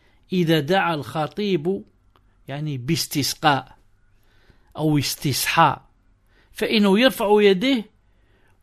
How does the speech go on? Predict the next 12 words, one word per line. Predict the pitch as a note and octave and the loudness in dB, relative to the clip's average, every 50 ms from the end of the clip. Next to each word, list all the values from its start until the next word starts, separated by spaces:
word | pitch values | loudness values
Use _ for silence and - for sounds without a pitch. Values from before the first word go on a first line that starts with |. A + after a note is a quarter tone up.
| - F3 | -2 0
والمأمومون | F#3 F3+ F3+ F3+ F#3 F#3+ F#3+ - F#3 E3+ F3 F3+ F3 E3+ F3+ G#3+ A#3 A#3 A3 G3+ E3+ | 0 2 4 4 4 2 2 2 2 2 4 4 6 6 4 4 4 2 2 0 -2
كذلك، | - - F3 E3 D#3 C#3+ D3 E3+ D#3+ C#3+ A#2+ A#2 A2+ - - - - _ _ _ - | -2 -2 -2 -2 -2 -2 -2 -4 -4 -4 -6 -8 -10 -12 -16 -20 -20 _ _ _ -2
لما | D#3+ E3 E3 D#3+ D#3+ | 0 0 2 2 2
روى | D#3+ D#3 D3+ D3+ D3 | 0 0 0 0 -2
البخاري | C#3 C#3 D3 B2+ - F3 E3+ F3 F3 G3+ A3 A3+ - _ _ _ _ _ _ - | -4 -6 -6 -6 -4 -2 -2 -2 0 -2 -4 -6 -10 _ _ _ _ _ _ -18
في | - C3 | -14 -10
حديث | - D3 C#3+ C#3 B2+ - - - | -10 -8 -8 -8 -10 -10 -4 0
أنس | G3+ G3 F3 E3 C#3 - - | 0 2 2 2 0 -2 -6
رضي | C#3+ D3+ D3 C3 C#3 C#3+ D3 | -6 -4 -4 -4 -4 -6 -6
الله | D3 D3 D3+ D3 | -4 -4 -4 -4
تعالى | C#3 - D3+ D3+ D3+ D#3+ | -4 -4 -4 -4 -2 -2
عنه | E3 E3 D#3+ F3 F#3 G3 G3 | -2 0 2 2 2 2 2